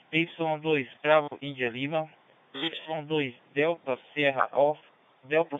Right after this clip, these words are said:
Sierra Alfa. Papa Uniforme dois, T H K. Papa Uniforme dois, Lima Hotel. Lima Eco Juliette. Ah, Papa Uniforme dois, Yankee Xingu Bravo. Papa Uniforme dois,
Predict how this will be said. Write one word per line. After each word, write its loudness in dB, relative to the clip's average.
Sierra 2
Alfa. 4
Papa 8
Uniforme -4
dois, 0
T 4
H 2
K. 2
Papa 8
Uniforme -2
dois, -2
Lima -6
Hotel. 2
Lima -6
Eco 0
Juliette. -6
Ah, 2
Papa 2
Uniforme -2
dois, -4
Yankee -4
Xingu -6
Bravo. 0
Papa 0
Uniforme -4
dois, -2